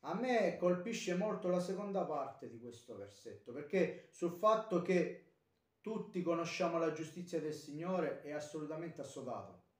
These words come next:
Dio è giusto, anzi, come dicevo poc'anzi, il giusto. Però qua aggiunge un'altra cosa l'Apostolo Giovanni.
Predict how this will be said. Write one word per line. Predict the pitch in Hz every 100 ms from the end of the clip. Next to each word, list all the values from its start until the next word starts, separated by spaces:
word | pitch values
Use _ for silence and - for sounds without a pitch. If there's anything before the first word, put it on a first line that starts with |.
| _ _ _
Dio | 123 160
è | 151
giusto, | - 160 147 - 127
anzi, | 151 156 - 139
come | 147 151
dicevo | 160 165 151
poc'anzi, | 180 151 156 135 - -
il | 180 156 113
giusto. | - 113 - - - - _ _ _ _ _ _ _ -
Però | 220 269 -
qua | 202 196
aggiunge | 202 196 170
un'altra | 175 185 175 151
cosa | 139 131 131
l'Apostolo | 123 117 127 120 127 120 110
Giovanni. | 107 110 107 101 98 95